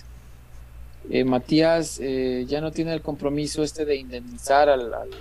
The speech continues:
Speaker 1: al
Speaker 2: San
Speaker 1: San
Speaker 2: José.
Speaker 1: José. Y ya si él se quiere ir, se puede ir. Ya no hay problema, ya pasó esa etapa en la que tenía que indemnizar.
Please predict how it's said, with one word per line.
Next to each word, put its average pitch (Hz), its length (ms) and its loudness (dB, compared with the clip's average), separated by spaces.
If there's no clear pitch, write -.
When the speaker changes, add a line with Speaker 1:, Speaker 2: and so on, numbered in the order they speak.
Speaker 1:
al 131 160 2
Speaker 2:
San 135 240 4
Speaker 1:
San 127 200 4
Speaker 2:
José. 151 380 6
Speaker 1:
José. - 160 -6
Y 123 120 0
ya 127 260 8
si 131 180 6
él 127 120 8
se 131 100 4
quiere 143 260 8
ir, 147 120 10
se 135 100 0
puede 135 280 6
ir. 170 140 4
Ya 117 180 -4
no 117 80 -2
hay 117 60 -2
problema, 151 380 4
ya 123 80 2
pasó 127 200 -6
esa 123 140 -4
etapa 123 280 -2
en 131 60 0
la 117 80 0
que 117 120 -6
tenía 117 420 -2
que - 100 -4
indemnizar. 127 560 2